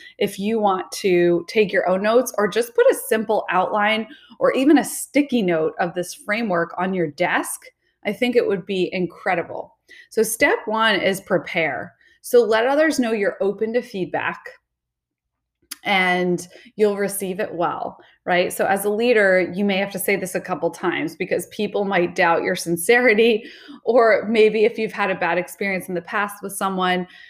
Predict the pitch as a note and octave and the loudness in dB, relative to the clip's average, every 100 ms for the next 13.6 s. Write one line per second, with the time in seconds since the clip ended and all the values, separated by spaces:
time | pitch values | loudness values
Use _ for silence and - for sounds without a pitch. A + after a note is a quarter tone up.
0 | _ G#3 A#3+ A#3 A3+ A#3 G#3 F#3 - E3+ | _ -4 0 2 2 2 2 0 0 -4
1 | F3+ - - - - - - - G3+ - | -6 -6 -6 -6 -10 -14 -16 -6 -4 -2
2 | E3 D3+ - G#2+ F3+ - G3+ F#3 - - | -2 -2 -4 -6 -6 -4 -2 0 -2 -2
3 | G3 F#3+ F3 F3 - G3 E3 D#3+ D#3+ - | 0 0 -2 -4 -6 -2 0 0 -6 -12
4 | - - G3 G#3 F#3 F#3+ G#3+ F#3+ A#3 F#3 | -18 -4 0 4 2 2 2 2 2 4
5 | F3+ F3 - D3+ E3+ E3+ - D#3+ E3 F#3+ | 2 0 -2 -2 0 0 0 -4 -4 -6
6 | F3+ E3+ - G3 F3 F3 - - A#3 A#3+ | -2 -2 -2 -4 -2 -2 -2 4 6 6
7 | A#3 G3+ G3+ F3+ E3+ E3+ - - B3+ D4 | 2 0 -2 0 2 2 0 0 2 6
8 | E4 D4+ D4+ C4 - - F3 D#3+ D#3+ F3 | 8 6 4 0 0 0 2 2 0 -2
9 | F#3 F3+ E3+ F3+ - F#3+ F#3 E3+ - - | -2 -2 -2 -6 -6 -4 -4 -4 -8 -12
10 | - _ _ - - G3 G3 A#3 A#3 C4 | -20 _ _ -20 -2 2 4 2 2 2
11 | A3+ - C#4+ D#4+ - - - - - - | 0 0 2 4 2 -4 -12 -20 -4 0
12 | C4+ C#4+ C#4 - C4+ C#4 A#3+ A3 G3 - | 4 2 2 2 4 4 4 0 -2 -6
13 | C4+ C4 F#3 E3 - | 0 2 2 -2 -6